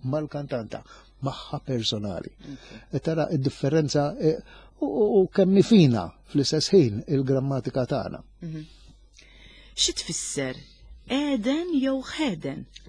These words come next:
Speaker 1: Sewa, ħalli
Speaker 2: Waħda
Speaker 1: nispelluha.
Speaker 2: bl-H qed
Speaker 1: U
Speaker 2: ngħidu,
Speaker 1: l-oħra
Speaker 2: l-oħra
Speaker 1: bil-H,
Speaker 2: bil-H.
Speaker 1: sewa. Jiġifieri dina tibda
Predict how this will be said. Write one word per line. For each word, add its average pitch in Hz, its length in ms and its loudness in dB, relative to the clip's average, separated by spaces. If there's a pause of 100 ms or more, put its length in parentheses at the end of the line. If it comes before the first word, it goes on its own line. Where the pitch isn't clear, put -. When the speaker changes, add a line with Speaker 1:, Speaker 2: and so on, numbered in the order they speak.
Speaker 1:
Sewa, - 600 -6 (200)
ħalli 156 280 6
Speaker 2:
Waħda 127 60 6
Speaker 1:
nispelluha. 101 520 -2
Speaker 2:
bl-H 180 200 -2
qed 240 340 -8
Speaker 1:
U - 120 -10
Speaker 2:
ngħidu, 202 160 4
Speaker 1:
l-oħra 120 300 6
Speaker 2:
l-oħra 120 40 4
Speaker 1:
bil-H, 123 300 4
Speaker 2:
bil-H. 139 460 0
Speaker 1:
sewa. 120 340 -4 (960)
Jiġifieri 160 360 2
dina 151 260 6
tibda 123 440 -2